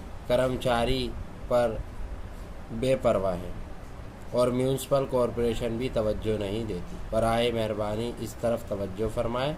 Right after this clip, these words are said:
और हमारी मुश्किल आसान करें। उम्मीद है कि आपके कॉलम के ज़रिए मेरी बात उन तक पहुंचेगी और इसका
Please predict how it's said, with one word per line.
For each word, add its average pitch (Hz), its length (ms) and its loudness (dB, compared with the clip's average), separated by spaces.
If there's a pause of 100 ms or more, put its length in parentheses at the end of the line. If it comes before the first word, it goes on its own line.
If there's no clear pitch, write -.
(380)
और 135 140 6
हमारी 110 440 0
मुश्किल 123 400 -2
आसान 95 540 -2
करें। 104 260 -2 (680)
उम्मीद 123 340 2
है 120 160 2
कि 120 120 0
आपके - 1000 -2
कॉलम 113 440 4
के 113 140 2
ज़रिए 107 360 2
मेरी 110 320 2
बात 104 260 0 (180)
उन 120 180 -2
तक 117 160 0 (100)
पहुंचेगी 113 760 -4 (460)
और 110 180 6
इसका 113 400 0